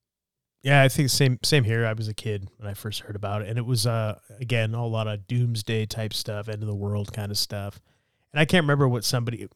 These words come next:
as a kid, I don't remember what they said, "Oh, the end of the world's gonna be this day," or whatever, because Nostradamus said it, or wh-, I, I can't remember all that specifics, but I remember thinking, "Really? There's somebody that can do that?"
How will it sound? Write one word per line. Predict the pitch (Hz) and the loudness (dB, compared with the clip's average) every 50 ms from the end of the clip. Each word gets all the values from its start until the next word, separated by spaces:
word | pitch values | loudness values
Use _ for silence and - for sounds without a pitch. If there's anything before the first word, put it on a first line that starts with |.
| - - | -8 -6
as | 127 120 | -4 -4
a | 117 | -4
kid, | - - 127 120 113 | -4 -2 -2 0 0
I | 117 120 | 0 0
don't | 120 117 | 0 -2
remember | 117 113 113 110 110 107 | -2 -4 -4 -2 -2 -2
what | 107 101 - | -2 0 0
they | 107 104 | -2 -2
said, | - - 117 | -2 0 0
"Oh, | 120 120 117 | 0 0 0
the | 117 113 113 | 0 -2 -2
end | 123 123 | -2 -2
of | 120 | -2
the | 113 113 | -2 0
world's | 123 127 120 117 | 0 0 0 0
gonna | 120 120 120 | 0 0 0
be | 127 123 | -2 -2
this | 123 135 135 - | -2 -2 -2 -2
day," | - - 110 110 107 107 | -4 -4 -6 -6 -6 -6
or | 101 101 | -6 -8
whatever, | 110 120 131 131 127 117 | -6 -6 -4 -4 -4 -4
because | 117 117 - - 113 104 | -4 -4 -4 -4 -4 -2
Nostradamus | 123 147 139 - - 127 135 131 127 123 117 | -2 -2 -2 -2 -4 -6 -4 -4 -4 -4 -4
said | - 127 127 123 120 | -4 -2 -2 -2 -2
it, | 113 110 104 | -4 -4 -4
or | 104 101 101 101 92 | -4 -4 -4 -4 -6
wh-, | 104 104 - | -6 -6 -6
I, | 113 120 - - - | -6 -6 -6 -6 -4
I | 123 127 | -4 -4
can't | 123 - - 139 120 123 | -2 -2 -2 -2 0 0
remember | 120 113 110 107 104 107 107 98 - | -2 -2 -2 -2 -2 -4 -4 -4 -2
all | 110 107 107 110 104 | -2 -2 -2 -2 -2
that | 107 104 104 98 - _ _ _ - | -4 -6 -6 -8 -10 _ _ _ -8
specifics, | - - - - 113 - - - 120 98 107 101 95 - - - | -6 -4 -2 -2 -2 -2 -2 -2 -2 -2 -4 -4 -4 -4 -6 -6
but | - _ - 107 101 98 - _ _ _ _ _ _ _ _ - | -6 _ -6 -6 -6 -6 -8 _ _ _ _ _ _ _ _ -2
I | 123 | 0
remember | 127 131 135 131 135 120 | 2 2 2 2 2 0
thinking, | - - 131 113 117 110 107 104 78 - - - 78 101 | 0 0 -2 0 -2 -2 -4 -6 -8 -12 -16 -20 -18 -10
"Really? | 107 117 135 156 165 165 | -6 -2 2 2 2 2
There's | 135 120 113 110 104 - | 2 0 0 -2 0 -2
somebody | - 127 127 127 127 123 | -2 -2 0 0 0 0
that | 117 113 104 | 0 0 -2
can | - 113 101 | -2 -4 -4
do | - 104 110 123 | -2 -2 0 2
that?" | 135 143 143 147 143 - | 4 4 4 4 2 0